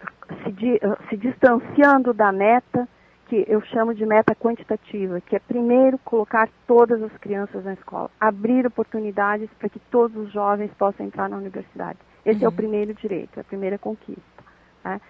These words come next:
Speaker 1: Então, isso já seria revolucionário num país como o Brasil, porque nós acumulamos, eh, eh, bolsões de miséria escolar fenomenais, que depois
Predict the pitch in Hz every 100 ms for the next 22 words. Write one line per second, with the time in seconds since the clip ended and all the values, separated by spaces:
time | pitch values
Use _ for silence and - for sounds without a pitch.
0 | - - - 220 - 311 359 330 330 285
1 | 294 294 262 262 254 - 233 254 285 220
2 | 202 190 - 190 185 175 170 170 - _
3 | _ _ _ _ _ _ _ _ _ _
4 | - - - 202 220 233 208 214 208 226
5 | - 269 254 247 220 233 302 262 196 -
6 | _ _ - 185 180 180 180 190 _ _
7 | _ - 180 170 165 180 190 214 214 -
8 | 254 254 277 220 196 - _ _ _ _
9 | 165 202 202 190 185 214 247 240 - -
10 | 190 185 214 269 285 _ _ _ - 294
11 | 294 294 294 302 254 240 240 - _ -
12 | - _ _ - 226 247 302 320 339